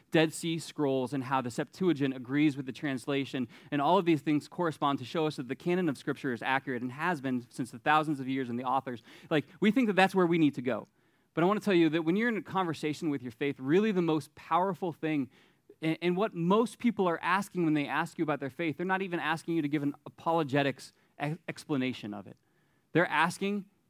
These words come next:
does it work? And one of the best, most simple things that you can tell someone to give a defense for the hope that you have i-, is to tell them what Jesus has done in your life, of, of how he's healed past hurts,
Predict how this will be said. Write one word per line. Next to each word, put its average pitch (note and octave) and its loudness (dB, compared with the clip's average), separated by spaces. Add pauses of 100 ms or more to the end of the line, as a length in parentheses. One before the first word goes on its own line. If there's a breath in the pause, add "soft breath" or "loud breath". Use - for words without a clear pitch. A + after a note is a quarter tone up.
does C#3+ 2
it A#2+ -6
work? A#2 -10 (1080)
And D3 0
one F#3+ 4
of F3+ -2
the E3+ 0
best, E3+ 0 (280)
most D3 0
simple F#3+ 0
things F3 0
that D#3 -2
you D#3+ -4
can D3 0
tell E3 -2
someone F3+ -4 (460 soft breath)
to E3 -4
give E3 2
a D#3+ -4
defense D#3+ -4
for E3 -8
the D3 -6
hope D#3 -2
that E3+ -2
you D#3 -4
have D#3 -4 (720)
i-, C#3 -2
is D3 -6
to D#3+ -6
tell F3+ 0
them D#3+ 2
what D#3+ 0
Jesus D#3+ -4
has D#3 -4
done C#3+ 2
in B2+ -2
your A2 -6
life, G2+ -10 (440)
of, E3+ 0
of D3+ -6
how E3 4
he's F#3 -4
healed F#3 -2
past - -4
hurts, - -14